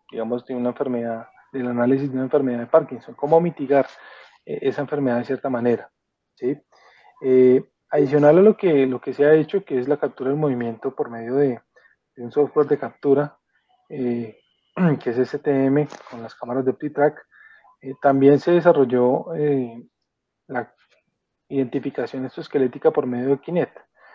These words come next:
Esa partecita, eh, es el primero de nuestros avances dentro del proyecto. Y,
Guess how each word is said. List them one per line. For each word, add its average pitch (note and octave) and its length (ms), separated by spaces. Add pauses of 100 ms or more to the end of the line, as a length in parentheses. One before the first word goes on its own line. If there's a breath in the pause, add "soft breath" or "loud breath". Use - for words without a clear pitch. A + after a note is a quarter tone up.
(300 soft breath)
Esa C#3 220
partecita, D#3+ 720 (160)
eh, C3+ 340
es - 140
el C#3+ 80
primero C3+ 680 (140)
de B2+ 160
nuestros B2+ 380
avances B2 480
dentro C3 240
del A#2+ 120
proyecto. A#2 580 (580 soft breath)
Y, D3 720